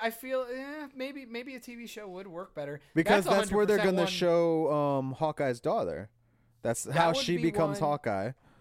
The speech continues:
Speaker 1: That would be the one where I say, "That's Joss Whedon." Get Joss Whedon on that one.
Speaker 2: Yeah. I
Speaker 1: I,
Speaker 2: could see
Speaker 1: because
Speaker 2: that.
Speaker 1: he can do ensemble. He could probably do the teen angst stuff 'cause
Speaker 2: Yeah.
Speaker 1: he tends to be pretty good with sticking with pop culture and
Speaker 2: Just
Speaker 1: shit
Speaker 2: don't
Speaker 1: like
Speaker 2: make
Speaker 1: that,
Speaker 2: it like
Speaker 1: so.
Speaker 2: a C W show and you should be good.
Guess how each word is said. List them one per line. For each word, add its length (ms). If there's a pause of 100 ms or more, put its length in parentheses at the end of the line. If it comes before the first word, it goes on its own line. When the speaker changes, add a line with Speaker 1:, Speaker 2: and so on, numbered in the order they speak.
(600)
Speaker 1:
That 200
would 140
be 120
the 120
one 260
where 120
I 120
say, 280
"That's 280
Joss 320
Whedon." 360 (200)
Get 280
Joss 300
Whedon 260
on 220
that 260
one. 200 (240)
Speaker 2:
Yeah. 260 (460)
I 80
Speaker 1:
I, 40
Speaker 2:
could 180
see 60
Speaker 1:
because 160
Speaker 2:
that. 60
Speaker 1:
he 40
can 120
do 180
ensemble. 840
He 160
could 160
probably 440
do 140
the 100
teen 500 (180)
angst 280
stuff 500
'cause 100
Speaker 2:
Yeah. 180
Speaker 1:
he 120 (100)
tends 360
to 100
be 100
pretty 240
good 300
with 120
sticking 420
with 160
pop 220
culture 360
and 100
Speaker 2:
Just 160
Speaker 1:
shit 60
Speaker 2:
don't 120
Speaker 1:
like 60
Speaker 2:
make 160
Speaker 1:
that, 80
Speaker 2:
it 60
like 160
Speaker 1:
so. 80
Speaker 2:
a 20
C 240
W 420
show 280
and 100
you 80
should 160
be 80
good. 300